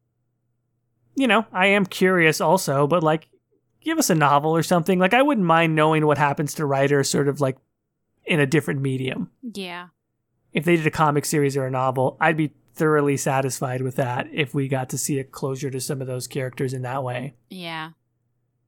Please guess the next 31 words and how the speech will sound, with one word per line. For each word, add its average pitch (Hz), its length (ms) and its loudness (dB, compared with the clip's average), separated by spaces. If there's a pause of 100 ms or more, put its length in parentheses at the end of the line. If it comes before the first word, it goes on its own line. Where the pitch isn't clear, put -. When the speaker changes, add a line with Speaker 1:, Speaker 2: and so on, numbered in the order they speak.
(720)
Speaker 2:
Yeah, 339 420 6
I 302 120 2
just, - 500 -4 (640)
I 302 100 2
feel 415 260 -2
like 381 440 0
Bio-, 233 500 0 (520)
eh, 160 220 -10
this 220 200 -10
is 202 120 -12
me 196 140 -10
reading 180 240 -14
into 175 220 -14
it, - 140 -14
but, 240 240 -4
but 254 120 0
I 254 100 2
feel 330 220 -6
like 302 280 0 (300)
the 226 200 -6
game, 220 440 0 (680)
that, 208 240 -10
'cause 302 140 -4
for 330 80 -2
some 392 160 -2
reason 294 200 0
I 240 60 4
was 220 140 -2
watching 202 460 -4
the, 190 240 -10
um, 180 440 -14